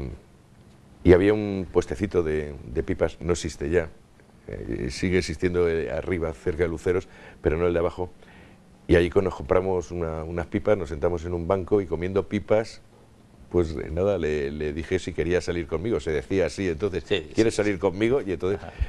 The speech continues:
Speaker 1: pues nada, me dijo que sí, y ya está.
Speaker 2: Eh, yo,
Speaker 1: Hasta hoy.
Speaker 2: yo no quiero ser malo, pero a esta altura de la conversación, te juegas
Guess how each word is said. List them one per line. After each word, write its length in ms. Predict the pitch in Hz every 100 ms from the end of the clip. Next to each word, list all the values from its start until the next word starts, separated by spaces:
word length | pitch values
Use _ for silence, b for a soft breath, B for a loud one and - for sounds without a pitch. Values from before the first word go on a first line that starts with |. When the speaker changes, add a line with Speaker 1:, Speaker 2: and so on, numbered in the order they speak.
| B
Speaker 1:
pues 100 | 73
nada, 160 | 73 90
me 100 | 73
dijo 180 | 71 78
que 100 | 73
sí, 160 | 101 - - - -
y 120 | 76
ya 80 | 78
está. 260 | - 90 - B B B
Speaker 2:
Eh, 140 | 95
yo, 60 | -
Speaker 1:
Hasta 320 | - - 90
hoy. 180 | 110 117 - - 92
Speaker 2:
yo 160 | 127
no 100 | 135
quiero 200 | 95 95
ser 180 | 85 80
malo, 280 | 76 69 - - - B B B -
pero 320 | 80 73 - -
a 120 | 80
esta 240 | 98 -
altura 320 | 85 - 92
de 60 | 87
la 100 | 82
conversación, 680 | 78 73 - - 107 95 101 - B B B
te 100 | -
juegas 600 | 82 95 101 95 - -